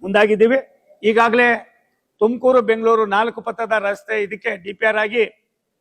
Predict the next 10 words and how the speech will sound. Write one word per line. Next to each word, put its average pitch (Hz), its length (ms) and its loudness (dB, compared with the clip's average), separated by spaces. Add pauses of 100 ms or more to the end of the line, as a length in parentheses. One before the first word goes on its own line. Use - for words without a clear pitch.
(120)
ಅದು 196 160 -4
ಟೆಂಡರ್‌ಗೆ 214 420 0
ಹೋಗ್ತಾ 202 220 2
ಇದೆ. 208 480 -6 (320)
ಅದೇ 226 220 2
ರೀತಿ 254 600 0 (480)
ನಾವು 214 540 4 (220)
ಬೆಂಗಳೂರು 240 440 4
ಮತ್ತು 240 260 -2
ಮೈಸೂರಿನ 220 500 0